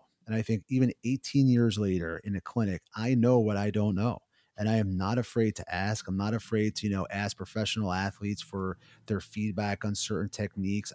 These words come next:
I'm, I wanna make sure, you know, if we're seeing an athlete, I, our job is to get them back to what they need to do. And I will use anybody that I have access to, to do that. I'm not gonna, if I don't know as much, you know, about some A C Ls, Pat,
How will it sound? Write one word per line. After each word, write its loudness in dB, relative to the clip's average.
I'm, 0
I -2
wanna 4
make 2
sure, 0
you -2
know, 0
if -4
we're 4
seeing 0
an 0
athlete, -2
I, -6
our 2
job 0
is -4
to -8
get -4
them 0
back -2
to -6
what -2
they 0
need -2
to -8
do. -6
And -6
I -2
will 4
use 0
anybody 2
that -4
I 2
have 0
access -2
to, -2
to -2
do 2
that. -2
I'm 2
not 4
gonna, 0
if -6
I 0
don't 2
know 4
as 2
much, 0
you 0
know, 6
about 4
some 2
A 6
C 2
Ls, 4
Pat, 0